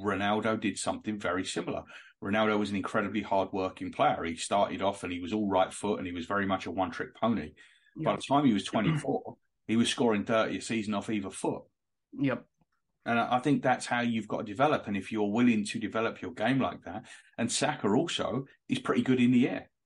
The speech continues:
Speaker 1: which is crazy 'cause he's five-foot-four, five-foot-five, but he's actually very good in the air. We aim some of those long balls out towards him.
Speaker 2: Mm-hmm. Yeah, he's really stout too,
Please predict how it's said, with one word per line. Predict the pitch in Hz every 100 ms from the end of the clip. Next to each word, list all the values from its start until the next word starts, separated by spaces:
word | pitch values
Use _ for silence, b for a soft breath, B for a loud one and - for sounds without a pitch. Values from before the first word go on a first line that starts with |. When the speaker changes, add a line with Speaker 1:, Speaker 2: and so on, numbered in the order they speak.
| -
Speaker 1:
which | 127 139
is |
crazy | - - 240 - -
'cause | -
he's | - -
five-foot-four, | 151 - - - - 220 196 170
five-foot-five, | - - - - - 151 185 - _ _ _ _
but | 143 -
he's | 147 147 -
actually | - - - 139
very | 123 120
good | 120
in | 123
the | 143
air. | 180
We | 101 117 -
aim | 98 107 113
some | - 120 120
of |
those | 131 131
long | 135 139
balls | 147 208 -
out | - -
towards | - - -
him. | - - _ _ _ _ -
Speaker 2:
Mm-hmm. | 135 117 131 123 _ _ _ _ _ _ b b
Yeah, | 214 -
he's | 202 180
really | 147 233 220
stout | - - 165 - -
too, | 170 135